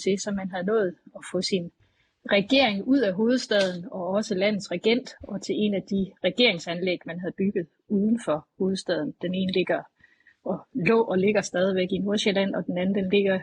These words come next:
ved Regan Vest, hedder den, som ligger herovre i Nordjylland. Så man havde i hvert fald forhåbentlig fået sin landsledelse ud af byen, og forhåbentlig havde man også nået at evakuere en del af byen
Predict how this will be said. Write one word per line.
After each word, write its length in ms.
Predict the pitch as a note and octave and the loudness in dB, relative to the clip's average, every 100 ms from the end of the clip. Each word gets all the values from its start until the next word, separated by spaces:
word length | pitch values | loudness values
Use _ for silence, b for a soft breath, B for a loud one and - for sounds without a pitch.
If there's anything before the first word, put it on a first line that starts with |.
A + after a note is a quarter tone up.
| - | -2
ved 260 | F#3 F#3 | -2 0
Regan 320 | F#3 F#3 F3+ F3 | 2 2 0 0
Vest, 280 | G#3 - | 0 0
hedder 180 | G3 F3+ - | 0 0 -2
den, 80 | F#3 | -8
som 200 | G3+ F3+ | -8 -4
ligger 180 | F#3+ F#3+ | -2 0
herovre 340 | F#3+ F3 F#3 | 0 2 2
i 40 | F#3 | 2
Nordjylland. 480 | F3+ G3+ F#3 E3 - _ _ B B B B B B B | 0 2 2 0 -6 _ _ B B B B B B B
Så 160 | - G#3 | 2 4
man 160 | G3+ G3+ | 4 4
havde 180 | A#3 | 4
i 20 | A3+ | 6
hvert 180 | B3+ | 4
fald 180 | C4 B3 | 2 -2
forhåbentlig 500 | B3 A#3+ C#4 C4+ G3+ | 0 2 4 2 -4
fået 280 | - A3+ G#3+ | -6 -6 -6
sin 380 | - G#3 G#3+ - A3+ | -4 -2 -4 -6 -2
landsledelse 760 | A#3+ C4 - A#3+ B3+ - G#3+ | 0 0 0 0 0 0 2
ud 100 | A3 | 2
af 120 | G3+ | 0
byen, 280 | G3+ C4 A3 | 0 0 0
og 80 | F3+ | -4
forhåbentlig 400 | G3+ G#3+ G#3+ G3 | -2 0 0 -2
havde 180 | F#3+ F#3 | -2 -2
man 100 | F3+ | 0
også 180 | G3 - | -2 0
nået 200 | G3 F#3 | 0 0
at 300 | F3 - G3 | -2 -4 -2
evakuere 400 | F3+ - F#3 F3 | -2 -2 -4 -4
en 100 | F3 | -4
del 200 | F#3+ E3+ | -4 -4
af 80 | D#3+ | -6
byen 280 | F#3 F3 | -8 -10